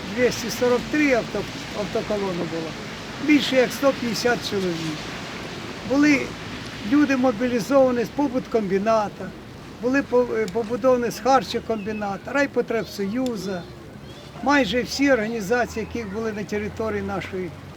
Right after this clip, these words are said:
району, в більшій і меншій мірі приймали участь. На жаль, послідствия отакої атомної бомбардировки сказалося на здоров'ї наших людей. І багатьох за ці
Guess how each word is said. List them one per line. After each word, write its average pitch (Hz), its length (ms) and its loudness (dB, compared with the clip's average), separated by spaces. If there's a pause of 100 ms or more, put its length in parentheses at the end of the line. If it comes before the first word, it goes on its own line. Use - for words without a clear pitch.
району, 247 420 2
в 208 60 -4
більшій 208 520 -2
і 202 300 -4
меншій 226 340 -4
мірі 214 380 -2
приймали 185 500 -2
участь. 160 520 -8 (840)
На 240 120 2
жаль, 269 360 6 (1300)
послідствия 240 840 4 (720)
отакої 247 460 2
атомної 233 600 2
бомбардировки 226 840 2
сказалося 220 800 0
на 214 260 0 (1200)
здоров'ї 269 500 4
наших 247 340 0 (100)
людей. 226 400 2 (760)
І - 20 -2
багатьох 240 640 6 (140)
за 233 100 4
ці 262 320 0